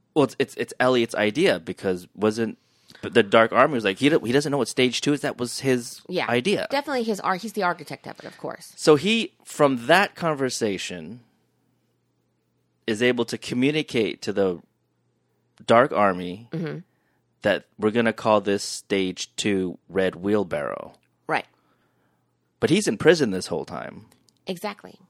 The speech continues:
Speaker 1: So he's talking to Leon, who's talking to Irving, who's giving all the information back
Speaker 2: To White Rose.
Speaker 1: to White Rose.
Speaker 2: Mm-hmm.
Speaker 1: So I'm just, again,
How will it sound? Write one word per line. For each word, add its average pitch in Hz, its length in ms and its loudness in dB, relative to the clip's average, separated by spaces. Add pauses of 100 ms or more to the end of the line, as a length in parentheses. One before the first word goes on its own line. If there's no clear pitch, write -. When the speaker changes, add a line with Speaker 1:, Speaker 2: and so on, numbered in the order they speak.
(800)
Speaker 1:
So 101 400 0
he's - 360 -4
talking 123 460 0
to 90 680 -6 (920)
Leon, 90 720 0 (680)
who's 95 200 -8
talking 95 500 -4
to 87 480 -8 (380)
Irving, 90 560 2 (1200)
who's 92 180 -14
giving 110 240 -4
all 107 140 2
the 107 100 -4
information 98 540 -6
back 87 380 -6 (340)
Speaker 2:
To 156 80 -10
White 147 200 -6
Rose. - 240 -8
Speaker 1:
to 98 100 -8
White 98 240 0
Rose. 80 460 -6
Speaker 2:
Mm-hmm. 220 220 -6 (1300)
Speaker 1:
So 123 100 2
I'm 110 80 0
just, 131 260 -2
again, 104 340 -2